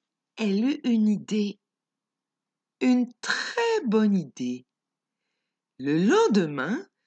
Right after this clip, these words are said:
sur la grand place, elle annonça un concours du plus coquin ou de la plus coquine, de celui qui aurait fait la meilleure farce de la semaine. Le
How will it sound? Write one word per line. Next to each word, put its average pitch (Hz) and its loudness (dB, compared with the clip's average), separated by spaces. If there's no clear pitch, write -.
sur - -2
la 175 -4
grand 180 -2
place, - -8
elle 185 4
annonça 226 0
un 180 -4
concours 320 2
du 160 -6
plus 392 8
coquin 262 2
ou 196 -2
de 175 0
la 170 2
plus - -2
coquine, 123 -6
de 240 4
celui 277 0
qui 247 2
aurait 233 4
fait 190 -4
la 170 -4
meilleure 277 -4
farce 262 2
de 208 4
la 190 0
semaine. 135 -8
Le 233 6